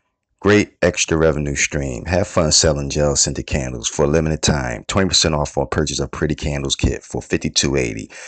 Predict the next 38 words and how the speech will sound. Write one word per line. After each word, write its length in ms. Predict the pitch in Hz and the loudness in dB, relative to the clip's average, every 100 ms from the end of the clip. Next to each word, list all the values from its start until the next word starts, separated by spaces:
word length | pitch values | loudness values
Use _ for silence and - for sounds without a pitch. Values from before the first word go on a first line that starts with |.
| - | -4
You 80 | 87 | -2
get 180 | 85 78 | 0 0
twelve 300 | - 82 80 | 4 4 4
five 240 | 78 76 | 0 -2
ounce 260 | 73 76 - | -2 -2 -2
candles 400 | - 73 71 71 | -2 -4 -4 -4
in 60 | |
the 80 | 65 | -6
kit. 360 | - - - - - - - | -2 0 0 -4 -18 -20 -12
From 120 | - 71 | -10 -2
two 200 | 139 143 | 0 2
Chanel 320 | 80 76 71 | 2 2 0
number 200 | 69 69 | 0 -6
five, 460 | - 69 58 104 - - - | -2 -2 0 -4 -8 -20 -8
two 180 | - 95 | 0 2
lavender 420 | 76 78 76 76 | 4 4 2 0
and 120 | 73 71 | 0 0
fresh 340 | 85 80 - | 0 2 4
herb, 320 | 92 73 58 - _ - | 2 2 -4 -12 _ -4
two 220 | - 55 | -2 0
amber 280 | 67 76 85 | 0 0 0
essential, 640 | - 104 95 - 64 - _ _ - | 0 0 -2 -4 -8 -10 _ _ -2
two 160 | - 82 | 0 0
peach 340 | - 78 - | -2 -4 -2
mango, 600 | 87 87 71 62 58 - _ | 0 0 -2 -4 -6 -10 _
two 160 | - 73 | -4 -2
cinnamon 380 | - 69 71 71 | -2 -2 -4 -2
apple 260 | 71 78 | -2 -2
berry, 460 | 71 85 76 65 - _ - | 2 2 2 -2 -12 _ -12
and 120 | 73 - | -10 -2
two 140 | 85 | -2
pineapple 360 | - 78 73 85 | 0 -2 -2 -2
paradise. 680 | 90 69 64 64 58 - - _ _ _ | 0 0 0 -6 -6 -8 -8 _ _ _
You 100 | - | -4
can 80 | 90 | 0
order 240 | 73 90 90 | 4 4 4
your 180 | 73 | 2
kit 400 | 101 - 73 71 | 0 2 2 0